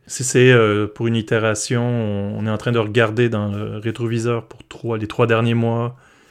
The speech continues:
les six derniers mois, l'année, ça vaut peut-être le coup de prendre une salle dans un hôtel, louer un Airbnb, faire quelque chose de, de, de sortir du cadre, vraiment.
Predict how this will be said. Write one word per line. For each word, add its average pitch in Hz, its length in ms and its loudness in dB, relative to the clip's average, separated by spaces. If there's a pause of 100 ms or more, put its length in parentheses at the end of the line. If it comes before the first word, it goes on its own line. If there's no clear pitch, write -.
(180)
les 110 80 -4
six - 200 -6
derniers 117 300 2
mois, 117 440 0
l'année, 117 540 0 (560)
ça - 120 -10
vaut 104 80 -4
peut-être 110 240 -2
le 110 80 0
coup 107 160 -6
de 113 100 -2
prendre 107 680 -6
une 117 100 -4
salle 110 480 0 (400)
dans 98 160 -8
un 98 100 -2
hôtel, 123 540 0 (160)
louer 113 220 0
un 107 120 0
Airbnb, 101 480 -2 (320)
faire 117 220 -14
quelque 101 200 -12
chose 110 260 -8
de, 101 80 -4
de, 92 160 -8
de 92 160 -14 (120)
sortir - 300 -4
du 107 140 -6
cadre, 92 260 -10 (240)
vraiment. 104 300 -4